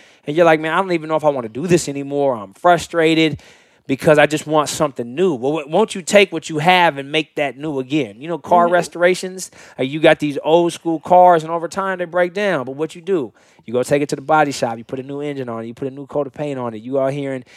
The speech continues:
Speaker 1: and clean up the interior. You bring it to, into the future. You put a new sound system in there.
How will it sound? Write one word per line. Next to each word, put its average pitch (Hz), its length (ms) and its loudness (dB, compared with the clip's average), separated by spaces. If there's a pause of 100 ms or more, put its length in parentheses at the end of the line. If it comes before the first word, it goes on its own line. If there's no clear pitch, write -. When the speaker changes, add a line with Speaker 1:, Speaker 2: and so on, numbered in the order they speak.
(140)
Speaker 1:
and 113 140 -8
clean 151 240 -4
up 139 100 -6
the 143 140 -6
interior. 139 480 0
You 127 120 -8
bring 139 260 -4
it 139 140 -2
to, 143 240 -4
into 147 320 -10
the 139 120 -6
future. 147 440 -10 (280)
You 110 80 -12
put 135 160 -4
a 135 40 -4
new 151 160 -10
sound 160 380 0
system 131 320 -8
in 123 100 -8
there. 117 220 -6